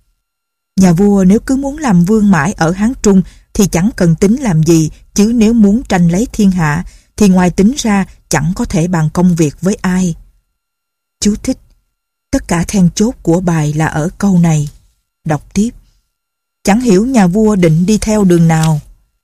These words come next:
Vua nói, "Ta cũng muốn sang Đông chứ, lẽ nào lại bực bội ngồi ở đây mãi được ư?" Hà nói,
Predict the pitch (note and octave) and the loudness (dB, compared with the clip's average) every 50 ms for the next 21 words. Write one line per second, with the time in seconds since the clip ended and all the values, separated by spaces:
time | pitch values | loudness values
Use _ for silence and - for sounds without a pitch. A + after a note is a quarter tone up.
0 | _ _ _ _ _ _ _ _ _ - F#3 F#3 F3 E3 D#3+ E3 F#3 A3 B3 - | _ _ _ _ _ _ _ _ _ 0 0 2 2 2 0 0 -2 -4 -6 -8
1 | - _ _ _ _ _ _ _ _ _ _ - - G3 F3+ F3 E3+ - E3 D#3+ | -18 _ _ _ _ _ _ _ _ _ _ -2 0 2 2 2 0 0 0 2
2 | E3 F#3+ G#3 A3 B3 B3 - A#3 G3+ F#3+ F#3+ F#3 F#3+ G3 F#3+ F#3+ F#3 - B3 B3+ | 2 4 2 2 2 0 0 0 2 2 4 4 4 4 2 2 2 0 -2 -4
3 | C4+ - - _ _ _ - F#3 G#3+ B3 C4 A3+ G3+ F#3+ F#3+ F3+ F3 F#3 F3+ - | -4 -8 -12 _ _ _ -2 0 0 2 2 2 2 2 2 2 2 0 0 0
4 | F3+ E3+ E3+ F3 F#3 F#3 F#3 F3+ E3 D#3 - F3+ E3+ F#3+ G3 G3+ F#3+ F#3 E3+ E3 | 0 2 2 2 2 2 2 2 0 0 0 -2 -4 -2 0 0 0 2 2 2
5 | D#3 D3+ F#3+ C4 A#3 F#3+ E3+ E3 - - F#3+ G3+ G#3 G#3 - - _ _ _ _ | 2 0 -2 -2 0 -2 -2 -2 -2 -2 0 0 -2 -4 -8 -16 _ _ _ _
6 | _ _ _ _ _ _ - E3+ D#3+ D3+ D3 D3+ D#3 F3 G3+ A#3 | _ _ _ _ _ _ -4 -2 -2 0 0 -2 -2 -2 -2 -4